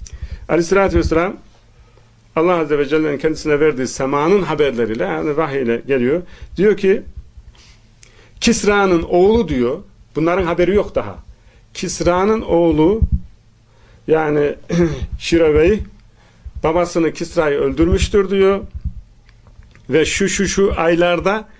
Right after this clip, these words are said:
ve şu, şu gecede şöyle şöyle olmuştur bu olay," diyor. Buna haber veriyor.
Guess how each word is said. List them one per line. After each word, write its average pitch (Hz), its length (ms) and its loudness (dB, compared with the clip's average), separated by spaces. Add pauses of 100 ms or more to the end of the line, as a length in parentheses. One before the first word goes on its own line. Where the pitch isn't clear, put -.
(340)
ve 170 220 2
şu, 196 180 -4
şu 180 220 -6
gecede 165 540 2 (200)
şöyle 180 360 0
şöyle 185 220 0
olmuştur 180 520 2
bu 175 120 4
olay," 131 360 2
diyor. - 120 -4 (540)
Buna 214 180 4
haber 170 280 2
veriyor. 90 240 -8